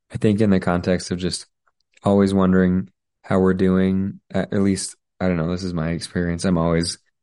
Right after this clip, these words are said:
reflecting on, like, am I doing this right? <laughs> Like, I think I'm trying, I think I'm doing the best that I can, but, like, you know, how's it really going?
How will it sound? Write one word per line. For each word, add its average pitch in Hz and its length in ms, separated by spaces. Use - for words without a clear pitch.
reflecting 92 500
on, 80 160
like, - 280
am 85 120
I 78 60
doing 90 260
this 95 200
right? 95 360
<laughs> - 60
Like, 92 300
I 196 240
think - 380
I'm 92 120
trying, 98 460
I 90 100
think 98 220
I'm 90 120
doing 90 400
the 104 100
best 92 260
that 90 80
I 87 80
can, 87 280
but, 85 140
like, 85 300
you 113 140
know, 87 100
how's 92 300
it - 80
really 92 260
going? 85 540